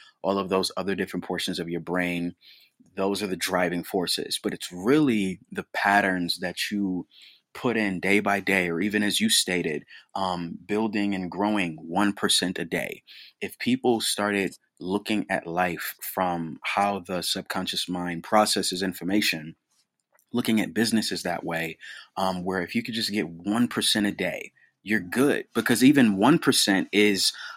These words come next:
uh, greater than, you know, point five percent or point three percent a day. It's a really good benchmark,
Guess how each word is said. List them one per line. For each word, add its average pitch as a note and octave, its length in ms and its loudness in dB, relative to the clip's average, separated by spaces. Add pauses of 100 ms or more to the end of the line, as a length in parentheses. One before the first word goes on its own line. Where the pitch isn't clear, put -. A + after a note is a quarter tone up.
(120)
uh, F2+ 300 2 (260)
greater A2+ 440 8
than, F#2+ 400 4
you G#2 100 4
know, F2+ 200 4
point - 300 2
five A2 400 6
percent F2+ 640 2
or D#2 140 -4
point - 360 2
three A2+ 160 6
percent F#2+ 440 0
a F2 60 -4
day. G1+ 340 -6 (280)
It's A2 160 2
a G#2+ 80 6
really A2 340 6
good F#2 260 2
benchmark, F#2 540 2